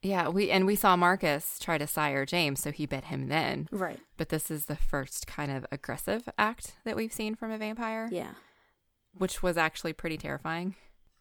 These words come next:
Speaker 1: I had a question about the scene for you.
Speaker 2: Mm-hmm.
Speaker 1: Do we usually get a cold open before we get to the title cards?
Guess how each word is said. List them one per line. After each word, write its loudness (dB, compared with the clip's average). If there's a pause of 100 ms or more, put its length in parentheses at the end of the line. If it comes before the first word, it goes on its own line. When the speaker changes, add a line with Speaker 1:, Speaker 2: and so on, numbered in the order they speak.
(200)
Speaker 1:
I 6
had 4
a 6
question 4
about 0
the -8
scene -4
for -8
you. -4
Speaker 2:
Mm-hmm. -2 (760)
Speaker 1:
Do -2
we 4 (120)
usually 0
get -2
a -2
cold -4
open -2
before -4
we -4
get -4
to -12
the -6
title -2
cards? -2